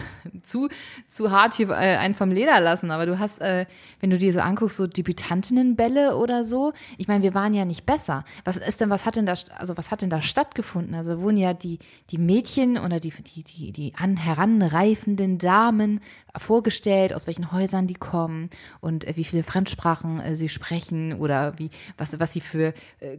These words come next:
Qualitäten haben, also ob sie ein Musikinstrument spielen oder wie sie sich halt in der Gesellschaft äh, verhalten. Das, eigentlich ist das nichts anderes als ein, ein, ein Heiratsmarkt gewesen, in meinen Augen. Also, und, und jetzt regen wir uns, äh, alle künstlich, äh, darüber auf, dass es halt in anderen, also, oh Gott, wie hört sich das an?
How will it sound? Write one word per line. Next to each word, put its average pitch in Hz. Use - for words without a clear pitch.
Qualitäten 180
haben, 175
also 160
ob 156
sie 185
ein 185
Musikinstrument 170
spielen 170
oder 170
wie 170
sie 170
sich 175
halt 170
in 180
der 170
Gesellschaft 170
äh, 156
verhalten. 160
Das, 160
eigentlich 196
ist 202
das 185
nichts 208
anderes 185
als -
ein, 180
ein, 180
ein 156
Heiratsmarkt 165
gewesen, 147
in 165
meinen 123
Augen. -
Also, 156
und, 185
und 165
jetzt 185
regen 214
wir 190
uns, 180
äh, -
alle 180
künstlich, 202
äh, 165
darüber 170
auf, 196
dass 180
es 175
halt 170
in 165
anderen, 180
also, 131
oh -
Gott, -
wie 151
hört 151
sich 139
das 147
an? 147